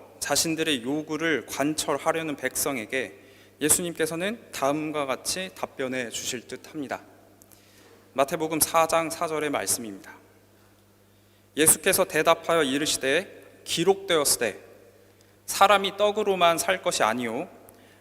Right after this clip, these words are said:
하나님의 입으로부터 나오는 모든 말씀으로 살 것이라." 아멘. 생명의 떡과 빵은 우리 삶에 있어서 필수 요소입니다. 하지만 육체적인 상황을 넘어서서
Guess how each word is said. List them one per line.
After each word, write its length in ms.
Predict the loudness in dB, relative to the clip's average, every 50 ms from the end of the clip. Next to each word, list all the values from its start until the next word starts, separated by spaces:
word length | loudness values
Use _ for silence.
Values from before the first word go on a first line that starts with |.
| _ -6
하나님의 540 | 0 2 4 4 4 4 2 2 0 0 -2
입으로부터 580 | -2 -2 -6 -4 -2 -4 -4 -4 -6 -6 -2
나오는 480 | 2 4 4 4 2 0 -2 -4 -4 -6
모든 460 | -6 -6 -6 -4 -4 -4 -4 -2 0
말씀으로 460 | 2 2 4 4 2 0 -2 -4 -4
살 320 | -4 -2 -2 -2 -2 -2 -4
것이라." 400 | -4 -4 -4 -2 -4 -4 -6 -6 -10 -20 -20 -20 -20 _ _ _ _ _ _ _ _ _ _ _ _ _ -16
아멘. 220 | -14 -14 -14 -14 -18 _ _ _ _ _ _ _ _ _ _ _ _ _ _ _ -20 _ _ _ _ _ -20 -20 -20 _ _ _ _ _ _ -10
생명의 520 | -6 -4 -2 -2 0 0 0 0 0 -2
떡과 400 | 0 -2 -4 -2 2 0 2 2
빵은 640 | 4 2 2 2 2 -2 -2 -2 -2 -2 -4 -6 -8 -14 -18 -20 -20 -20 -20 -20 _ _ _ _ _ _ _ _ _ _ _ _
우리 300 | -10 -6 -2 0 0 0
삶에 380 | 0 0 -2 -2 -4 -4 -4 -6
있어서 680 | -4 0 0 0 0 0 -2 -2 0 0 0 0 -4 -10 -18 -20 -20 -20 -20 -20 -20 -20 -16 -10
필수 560 | -6 -4 -2 0 0 0 0 -2 -4 -6 -6 -6
요소입니다. 720 | -6 -6 -4 -4 -6 -6 -6 -8 -10 -10 -12 -14 -16 -18 -20 -20 -20 -20 -20 _ _ _ _ _ _ _ _ -20 _ _ _ _ _ _ _ _ -20 -14 -6
하지만 320 | -4 -2 0 2 2 0 0
육체적인 440 | 0 -4 -4 -2 0 0 0 0
상황을 480 | -2 0 0 0 0 0 -2 -2 -2 0
넘어서서 880 | 2 2 4 4 2 -2 0 0 0 0 0 0 0 0 -2 -6 -10